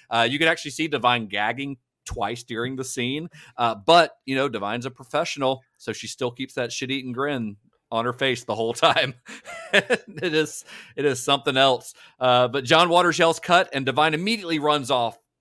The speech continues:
to, to use some mouthwash. Uh, and with that scene,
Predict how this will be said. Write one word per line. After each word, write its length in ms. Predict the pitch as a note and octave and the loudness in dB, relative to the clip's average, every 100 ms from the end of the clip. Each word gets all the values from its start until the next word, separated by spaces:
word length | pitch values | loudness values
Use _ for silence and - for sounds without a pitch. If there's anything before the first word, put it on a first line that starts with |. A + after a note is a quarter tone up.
| _ | _
to, 140 | C3 B2 | -12 -12
to 180 | B2 D3 | -8 -6
use 220 | C3 B2 | -6 -6
some 160 | A#2+ G#2 | -6 -6
mouthwash. 680 | G2+ F#2+ G2 F2 F2 - - _ _ _ - | -8 -8 -12 -10 -8 -10 -12 _ _ _ -2
Uh, 260 | A#2 G#2 G#2+ | 2 2 2
and 240 | B2+ D#3 D#3 | 2 2 2
with 220 | F#3 C#3 | -2 2
that 240 | F3+ G3+ | 2 2
scene, 600 | - - A3+ G#3+ D#3 D3 | -2 -4 -4 -4 -6 -8